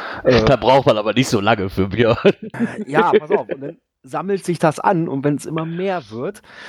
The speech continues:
Speaker 1: ähm, fällt natürlich die Motivation, <laughs> endlich mal zu loggen, auch immer schwerer.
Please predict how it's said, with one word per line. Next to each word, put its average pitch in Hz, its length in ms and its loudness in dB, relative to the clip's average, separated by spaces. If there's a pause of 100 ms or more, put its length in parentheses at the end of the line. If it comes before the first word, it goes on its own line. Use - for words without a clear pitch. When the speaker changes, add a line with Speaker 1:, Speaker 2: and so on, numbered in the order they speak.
(180)
Speaker 1:
ähm, 135 260 4
fällt 156 240 2
natürlich 165 260 0
die 147 100 0
Motivation, 143 760 2
<laughs> - 0 -
endlich 135 340 0
mal 131 160 0
zu - 100 -2
loggen, 120 280 4
auch 127 240 6
immer 92 200 -2
schwerer. 85 520 -4